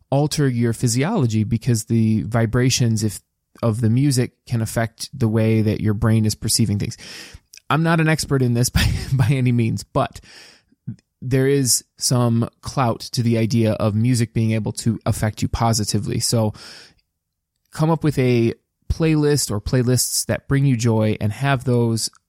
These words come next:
on deck for when you are listening to music in your car. And I definitely recommend doing that using Spotify. Number three is to also use Spotify, but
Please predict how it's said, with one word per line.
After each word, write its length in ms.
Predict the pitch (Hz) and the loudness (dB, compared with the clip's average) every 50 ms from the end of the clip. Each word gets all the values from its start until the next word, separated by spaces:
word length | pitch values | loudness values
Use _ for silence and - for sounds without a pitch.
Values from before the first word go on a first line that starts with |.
| _ _ _ - | _ _ _ -4
on 200 | 117 113 113 110 | -2 0 0 0
deck 280 | 110 123 110 107 _ - - | 0 0 -2 -2 _ -12 -20
for 200 | - - 120 113 | -10 -4 -2 0
when 360 | 110 117 117 117 117 113 110 | 2 2 2 2 2 2 0
you 200 | 107 110 110 110 | 0 0 2 2
are 200 | 107 104 104 104 | 2 0 0 -2
listening 420 | 104 107 110 104 - - 110 107 104 | -2 0 0 0 0 0 0 0 -2
to 120 | - - | -2 -2
music 440 | 104 107 110 107 98 107 - - - - | -2 0 0 0 -2 -4 -6 -6 -8 -6
in 100 | - 113 | -4 -2
your 120 | 107 104 107 | -2 -2 -2
car. 400 | - - 180 180 143 117 107 - - - - - _ _ _ - | -2 -2 0 0 0 0 -2 -4 -10 -18 -20 -20 _ _ _ -12
And 520 | - 127 120 113 113 113 117 113 110 113 - _ - | -8 -4 -2 -2 0 0 0 -2 -2 -4 -6 _ -4
I 420 | - 117 113 113 110 110 110 - - _ _ _ - 107 120 120 | -2 0 2 2 2 2 0 0 -4 _ _ _ -12 -12 -6 -2
definitely 440 | - 143 135 - 135 123 - 113 | 0 0 2 2 0 0 2 2
recommend 540 | 113 117 113 - 117 113 110 110 107 107 - | 0 0 0 2 2 2 2 2 2 0 0
doing 260 | - 110 104 104 104 | 0 0 0 0 0
that 220 | 107 107 104 - - - | 0 -2 -2 -4 -4 -4
using 260 | 104 104 98 - - | -4 -4 -4 -4 -4
Spotify. 640 | - - - 123 120 117 110 - - - - 110 - _ - - - - - - - _ _ _ _ _ - - - | -6 -4 0 0 0 0 0 -2 -6 -8 -8 -8 -14 _ -20 -20 -20 -20 -20 -20 -20 _ _ _ _ _ -16 -4 2
Number 220 | - 123 110 113 | 2 4 4 4
three 640 | 110 - - - 180 202 269 277 143 110 107 123 - _ _ _ _ - | 2 0 -2 -4 -4 -2 -2 0 0 -2 -2 -4 -8 _ _ _ _ -4
is 580 | 135 131 131 131 131 131 127 123 113 - - - _ _ _ _ _ - | -2 0 0 2 2 2 0 0 0 -2 -4 -4 _ _ _ _ _ -8
to 200 | - - 123 - - | -4 -2 -2 -2 -2
also 300 | - 135 170 202 - 247 | -2 -2 -2 -2 0 0
use 280 | 208 156 123 113 - - | 0 2 2 0 -2 -2
Spotify, 540 | - 113 110 110 104 - 110 107 104 104 107 - | -4 -2 -2 -2 -2 -2 0 0 0 -2 -2 -2
but 240 | - 113 - - | -4 -4 -4 -6